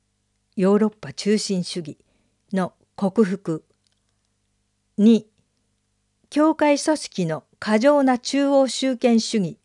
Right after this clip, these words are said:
ローマ中心主義の克服。三、教会内の聖職者中心主義の克服です。実に、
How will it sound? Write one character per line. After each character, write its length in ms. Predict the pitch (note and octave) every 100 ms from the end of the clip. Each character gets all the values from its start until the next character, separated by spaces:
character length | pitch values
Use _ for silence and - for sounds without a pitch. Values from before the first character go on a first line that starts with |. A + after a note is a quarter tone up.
| _ _ _ _ _ _ _ _ _ _ _
ロ 240 | - G#3 G#3+
ー 20 |
マ 140 | D3
中 240 | C#3+ - G3
心 260 | F3+ E3+
主 180 | D#3+ -
義 200 | E3 C3+ _ _ _ _ _ -
の 180 | F#3+ - _
克 300 | - F#3+ -
服。 440 | G#3+ G#3 - E3+ - _ _ _ _ _ _ _ _ _ _ -
三、 380 | - G#3+ G#3 - _ _ _ _ _ _ _ _ _
教 260 | - C#4+ D4+
会 280 | D4+ C#4+ C4
内 240 | G3+ E3
の 200 | D#3+ D#3+ - _
聖 360 | - - D4+ D4+
職 240 | D#4 -
者 180 | - E3+
中 240 | - C4
心 260 | C4 C4+ B3
主 160 | - A#3+
義 120 | F#3+
の 140 | D3
克 320 | - E3+ -
服 400 | G#3+ - - F3+ - -
で 140 | D#3+
す。 300 | - - - _ _ _ _ _ _ _ _ _ _ _ _ _ _ _ _ _ _ _ _ _ _ _ _ -
実 340 | A3 A#3 C#4
に、 200 | G#3+ F#3